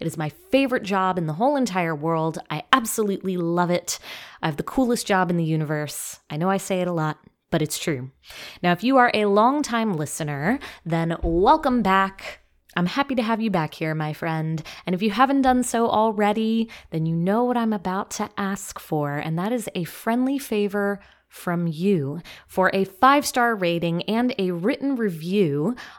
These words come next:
of the podcast. Go ahead and share how it's helped you in your tap dance journey, and this will help the podcast algorithm of the world recommend this podcast to other passionate tap dancers just like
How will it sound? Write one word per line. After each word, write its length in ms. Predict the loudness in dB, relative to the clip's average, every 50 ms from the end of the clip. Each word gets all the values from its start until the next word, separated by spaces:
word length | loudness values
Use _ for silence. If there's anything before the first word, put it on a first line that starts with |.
| -10 -4
of 220 | -4 -2 -2 -2
the 60 | -4 -4
podcast. 840 | -4 -4 -4 -6 -6 -8 -8 -6 -6 -6 -6 -8 -12 -14 -8 0
Go 160 | 2 2 2
ahead 220 | 2 0 -2 -4 -2
and 120 | -4 -4
share 400 | -4 -4 -4 -4 -2 -2 -2 -4
how 220 | -4 -4 -4 -4
it's 200 | -4 -4 -6 -10
helped 380 | -10 -6 -4 -6 -6 -6 -6 -6
you 120 | -4 -2
in 160 | 0 0 0 0
your 260 | -2 -2 -2 -4 -6
tap 300 | -6 -6 -8 -8 -6 -6
dance 280 | -4 -4 -4 -4 -6
journey, 460 | -6 -4 -4 -2 -2 -2 -2 -4 -4 -6 -10 -16 -18 -14 -8 -4
and 240 | -2 -2 0 0
this 200 | 0 0 -2 -2
will 180 | -2 -2 -2 -2
help 360 | -4 -4 -4 -4 -4 -4 -4
the 80 | -8 -8
podcast 720 | -8 -6 -2 -2 0 0 -2 -4 -4 -4 -2 -4 -4 -6 -4 -2
algorithm 540 | 0 2 2 2 0 0 0 0 0 0 0
of 140 | 0 -2 -2
the 60 | -4
world 500 | -2 0 2 2 4 4 2 2 0 -4 -8 -12 -16 -14 -6
recommend 840 | -4 -4 -4 -2 -2 -2 0 0 2 2 0 0 0 -2 -2 -4 -6
this 320 | -6 -6 -4 -6 -6 -6 -10
podcast 720 | -12 -10 -10 -8 -8 -8 -8 -8 -8 -8 -8 -8 -10 -10
to 200 | -6 -6 -6 -4 -4
other 240 | -2 -2 -2 -2 -4
passionate 720 | -4 -6 -10 -8 -6 -6 -6 -6 -4 -2 -2 -2 -4 -6
tap 240 | -8 -8 -8 -6 -6
dancers 500 | -4 -4 -4 -4 -6 -6 -8 -8 -8 -10 -14 -16 -20 -18 _
just 440 | -6 -4 -4 -4 -6 -8 -12 -14 -16 _ _
like 380 | -8 -6 -6 -6 -8 -10 -16 -20